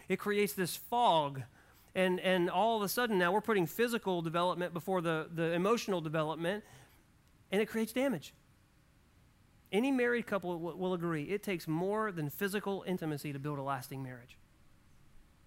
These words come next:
Would any married couple say that? It's not just about sex. You, you cannot hold a marriage together based on physical intimacy. You can't do it. So if you're not married, I wanna ask you the question, are you willing to honor God's word in this area?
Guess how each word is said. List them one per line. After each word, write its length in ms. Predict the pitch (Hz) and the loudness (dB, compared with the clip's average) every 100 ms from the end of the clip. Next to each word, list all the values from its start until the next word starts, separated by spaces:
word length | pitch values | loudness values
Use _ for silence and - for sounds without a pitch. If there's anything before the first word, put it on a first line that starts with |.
| - - | -20 -6
Would 80 | 160 | -2
any 120 | 196 | 0
married 260 | 202 208 196 | 0 0 -2
couple 200 | 214 202 | -4 -4
say 180 | 170 214 | -4 -2
that? 260 | 220 220 220 - - _ - | 0 -2 -6 -18 -20 _ -10
It's 140 | 165 | -2
not 140 | 196 185 | 0 0
just 120 | 175 | 0
about 180 | 190 180 | 2 2
sex. 460 | 214 208 - - - _ - - _ - - - _ | 4 2 -2 -12 -14 _ -20 -20 _ -20 -20 -20 _
You, 80 | 165 165 | -8 -4
you 100 | 170 | -6
cannot 640 | - 220 226 226 214 214 156 165 160 - - - | 0 2 2 4 4 2 -2 -16 -18 -20 -20 -20
hold 440 | - - - 214 202 | -20 -16 -2 0 2
a 20 | |
marriage 380 | 190 196 190 165 | 2 4 2 0
together 340 | 165 170 165 151 | -2 -2 0 0
based 260 | 160 160 | -2 -2
on 140 | 156 143 | -2 -2
physical 400 | 165 147 147 139 | -4 -6 -8 -8
intimacy. 420 | 127 123 - 127 - - - | -8 -12 -14 -20 -20 -16 -14
You 80 | |
can't 320 | - 226 202 196 | -4 -2 -2 0
do 100 | 208 | -2
it. 140 | 139 - - - - - | -2 -12 -20 -20 -20 -6
So 100 | 196 | -2
if 160 | 196 | 0
you're 80 | 220 | 2
not 260 | 208 226 190 | 4 2 2
married, 460 | 202 226 165 156 170 - - | 0 0 0 -2 -6 -12 -4
I 40 | |
wanna 180 | 175 190 | -2 0
ask 260 | 170 196 214 | 0 -2 -4
you 60 | |
the 80 | 202 | -8
question, 340 | - 220 - | -4 -6 -4
are 180 | 151 165 | -4 -4
you 180 | 170 180 | -4 -4
willing 420 | 160 185 208 214 | -2 0 2 0
to 100 | 190 | -2
honor 320 | 170 170 190 170 | -2 -2 -2 -4
God's 300 | 156 160 165 | -4 -4 -6
word 280 | 185 202 | -6 -6
in 60 | 170 | -4
this 160 | 170 190 | -6 -6
area? 380 | 202 202 143 | -8 -8 -10